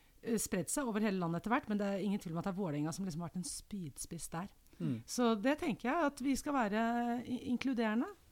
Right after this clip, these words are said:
Speaker 1: og folk skal føle seg hjemme i Vålerenga.
Speaker 2: Jeg må ærlig innrømme da, når jeg er i salgsmøtene og, og prater litt rundt til forskjellige bedrifter på mangfold i klubben vår, og hvor mange nasjonaliteter vi har,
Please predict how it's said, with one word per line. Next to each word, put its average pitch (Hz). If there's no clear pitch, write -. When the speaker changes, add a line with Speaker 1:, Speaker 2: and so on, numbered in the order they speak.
Speaker 1:
og 254
folk 233
skal -
føle 220
seg 214
hjemme 175
i -
Vålerenga. 196
Speaker 2:
Jeg 139
må 175
ærlig 143
innrømme 135
da, 156
når 143
jeg 123
er 127
i 123
salgsmøtene 117
og, 123
og 117
prater 110
litt 113
rundt 107
til 110
forskjellige 110
bedrifter 110
på 113
mangfold 107
i 113
klubben 110
vår, 135
og 117
hvor 117
mange 110
nasjonaliteter 107
vi 107
har, 113